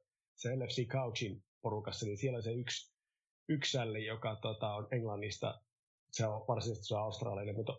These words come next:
niin niillä on se keskiviikkopodcasti, mikä tulee Englannista, ne kaksi kaveria kun tekee, niin se toi-, sillä toisella oli aina semmoinen mikki, mikä sit aina rahisee sitä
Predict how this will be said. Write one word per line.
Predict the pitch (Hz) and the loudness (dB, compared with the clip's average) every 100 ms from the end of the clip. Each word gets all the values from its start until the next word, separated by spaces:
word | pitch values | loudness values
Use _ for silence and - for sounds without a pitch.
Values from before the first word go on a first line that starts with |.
| - | 0
niin | 131 | 0
niillä | 123 120 | 2 0
on | |
se | 120 | 0
keskiviikkopodcasti, | 131 151 - 127 110 117 127 104 117 101 104 | 0 0 0 -2 -2 -4 -6 -4 -6 -4 -4
mikä | 110 110 | -2 -2
tulee | 110 113 | -2 -2
Englannista, | 117 104 107 - - _ _ _ | -2 -4 -6 -8 -10 _ _ _
ne | 127 | -4
kaksi | 127 117 - | 0 0 0
kaveria | 113 107 | 0 0
kun | 110 | -2
tekee, | - 113 117 | -2 -2 -2
niin | - 107 | -2 -2
se | 110 | 0
toi-, | 151 151 | 2 0
sillä | - 143 | -2 -2
toisella | 131 165 123 113 | 2 0 0 -4
oli | 101 | -4
aina | 101 107 | -4 -6
semmoinen | 98 104 104 98 | -4 -6 -6 -4
mikki, | 113 - - - _ _ _ _ - | -6 -6 -10 -10 _ _ _ _ -2
mikä | 123 117 | 0 0
sit | 107 - - | -2 -6 0
aina | 151 147 131 | 4 4 2
rahisee | 110 107 120 113 110 | -2 -2 -4 -6 -8
sitä | 127 | -10